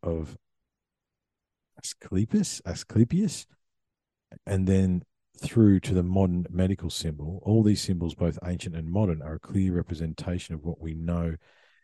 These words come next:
to be the spiring double helix from the form of D N A in figure one six eight, many years, even centuries, uh, before it was discovered. And this is the thing, that, that what we don't understand, that the, the joiner that we probably didn't say before,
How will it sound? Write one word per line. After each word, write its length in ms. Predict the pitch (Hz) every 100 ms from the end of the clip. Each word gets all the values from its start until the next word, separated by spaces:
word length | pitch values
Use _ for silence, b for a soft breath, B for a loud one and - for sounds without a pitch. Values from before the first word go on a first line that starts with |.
| b -
to 100 | -
be 140 | 85
the 140 | 76
spiring 560 | 80 - 90 87 85 82
double 280 | 80 80 78
helix 420 | 80 104 85 -
from 140 | -
the 60 | 82
form 300 | - 87 80
of 120 | 73
D 180 | - 82
N 80 | 82
A 300 | 90 80 80 _ _ _ _
in 80 | 78
figure 360 | - 92 82 82
one 340 | 80 80 78
six 300 | - - 85 - -
eight, 320 | 95 87 - b b b -
many 180 | 104 101
years, 320 | 92 87 78 -
even 240 | 87 85
centuries, 480 | - 107 98 85 76 - _ -
uh, 60 | - -
before 360 | 95 - 101
it 60 | 87
was 120 | 80
discovered. 440 | - - 127 98 80
And 80 |
this 160 | 117 -
is 60 | 98
the 60 |
thing, 280 | - 127 78
that, 180 | 85 90
that 140 | 98 80 -
what 180 | 98 110
we 100 | 107
don't 240 | 95 92
understand, 520 | 92 85 - 101 87 80
that 140 | 80
the, 100 | 90
the 180 | 80 87
joiner 380 | - 95 98 87
that 180 | 80 -
we 100 | 85
probably 260 | 80 82 80
didn't 160 | 73
say 160 | - 85
before, 460 | 73 - 143 92